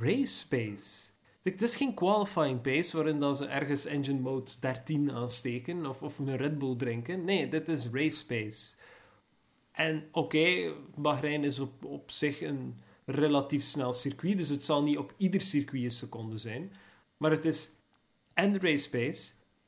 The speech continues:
en het eerste circuit van het jaar. Ehm, en plus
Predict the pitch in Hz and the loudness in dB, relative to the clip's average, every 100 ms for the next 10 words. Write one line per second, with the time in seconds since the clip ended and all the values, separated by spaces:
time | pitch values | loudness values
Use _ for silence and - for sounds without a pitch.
0 | _ - 185 196 196 180 - 160 165 - | _ 2 4 6 4 0 0 -2 -2 -2
1 | 175 147 131 117 113 117 175 - _ _ | -4 -2 -2 -2 -2 -2 -4 -8 _ _
2 | _ _ _ _ - 127 123 123 120 - | _ _ _ _ -4 -2 0 -2 -4 -10
3 | _ - 127 180 196 226 - | _ -8 -2 0 2 2 0